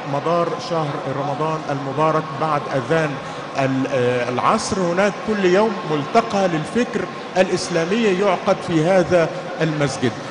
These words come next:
حقيقة، آه، استمتعنا، وكل عام وحضراتكم بألف خير بمناسبة شهر رمضان المبارك، وأيضا، آه، نقدم التهنئة بمناسبة افتتاح مسجد أحمد عرابي في قرية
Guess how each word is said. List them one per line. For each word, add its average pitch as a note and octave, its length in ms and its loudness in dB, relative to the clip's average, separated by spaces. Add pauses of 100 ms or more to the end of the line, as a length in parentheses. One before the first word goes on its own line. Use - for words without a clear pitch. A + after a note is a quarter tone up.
(180)
حقيقة، F#3+ 380 0
آه، D3+ 500 4
استمتعنا، D#3 600 0
وكل D#3 360 2
عام D3+ 360 2
وحضراتكم D3 580 -4
بألف E3+ 640 0
خير E3 360 0 (600)
بمناسبة D3 500 0
شهر D3+ 320 2
رمضان C#3+ 500 0 (120)
المبارك، D3 580 0 (440)
وأيضا، E3+ 500 2
آه، D3 340 -6 (160)
نقدم E3+ 360 -4
التهنئة D3+ 600 0
بمناسبة C#3+ 760 0
افتتاح E3 580 0 (540)
مسجد D3+ 480 -2 (240)
أحمد D#3 380 -2 (140)
عرابي D3 420 2
في C#3 160 0
قرية D3 380 2